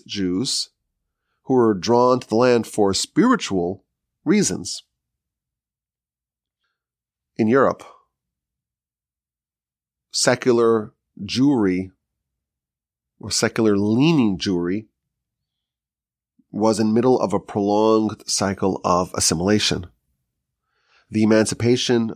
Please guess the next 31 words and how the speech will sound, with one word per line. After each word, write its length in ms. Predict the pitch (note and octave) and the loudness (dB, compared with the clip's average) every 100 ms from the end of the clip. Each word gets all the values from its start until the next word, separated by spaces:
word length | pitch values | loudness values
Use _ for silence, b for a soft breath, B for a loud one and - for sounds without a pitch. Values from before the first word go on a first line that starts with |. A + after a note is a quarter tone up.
| - | -4
of 400 | G#2 G2 F#2+ - | -2 -2 -4 -8
European 440 | A2 G#2 G#2 A2+ G#2 | -4 -4 -2 -2 0
Jewry 320 | A2+ A#2 B2 | 0 2 0
that 60 | |
began 240 | F2 G2 A2 | -2 -2 -2
in 60 | |
France 360 | A2+ B2 A2+ A#2+ | 0 0 0 -2
and 180 | F#2+ F#2 | -8 -4
spread 460 | - - A2 A2+ A2+ - _ _ _ _ | -4 2 2 2 0 -14 _ _ _ _
to 60 | |
the 60 | A#2 | 0
rest 160 | A#2 G#2+ | 0 0
of 60 | |
Europe 320 | G2+ F#2+ A2+ - _ _ _ _ _ _ _ _ _ _ | 0 2 0 -4 _ _ _ _ _ _ _ _ _ _
was 120 | - B2 | -6 -2
in 100 | C3+ | -2
full 200 | - G2+ | -2 -4
swing. 400 | - A3 G3+ A2 - _ _ _ _ _ _ _ _ _ | 2 2 4 0 -6 _ _ _ _ _ _ _ _ _
Jews 520 | A#2 C#3 G#3+ A#3+ G#3 | -6 0 2 2 0
were 320 | D#3+ F3+ F3 E3+ _ | 0 0 0 -6 _
allowed 320 | A#2 D3 F3+ | 0 2 2
to 100 | F3+ | 2
leave 180 | F3 F#3 | 2 2
the 60 | F3 | 0
ghettos 760 | F#3+ G#3+ G#3+ F3+ A#2+ - - _ B B | 0 2 2 2 0 -4 -6 _ B B
and 100 | - | -2
join 120 | D3 F#3+ | 0 2
the 60 | |
universities 840 | G#3 F#3+ A3 A3 G#3 F#3 B2 - - b - | 0 2 0 0 0 2 0 -2 -8 b 0
and 80 | |
become 320 | D#3+ - F#3+ | 0 2 0